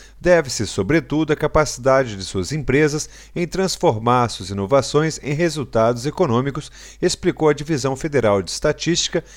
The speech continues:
em comunicado divulgado na quinta-feira. A O F S enfatiza principalmente as patentes, as marcas e o número de empregos criados em setores de alta tecnologia. Em nenhum outro país,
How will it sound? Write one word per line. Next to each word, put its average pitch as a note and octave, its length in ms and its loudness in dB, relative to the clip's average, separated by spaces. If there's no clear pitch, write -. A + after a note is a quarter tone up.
em F3 80 -4
comunicado D#3 640 0
divulgado B2+ 600 0
na C3 160 -2
quinta-feira. A#2+ 840 0
A D#2+ 120 0
O F2 60 4
F G#2+ 260 2
S E3 320 2
enfatiza D#3+ 600 -2
principalmente D#3+ 500 -2
as - 100 -6
patentes, E3 760 -2
as G2+ 160 0
marcas C#3 520 0
e D3 60 2
o D3+ 60 2
número F3 220 2
de D#3 120 -4
empregos E3 520 0
criados C3+ 540 4
em B2+ 40 -8
setores C3+ 500 -2
de A#2+ 100 2
alta C#3 280 4
tecnologia. A#2 840 0
Em G#2 100 0
nenhum E3 280 2
outro E3 320 0
país, E3 480 2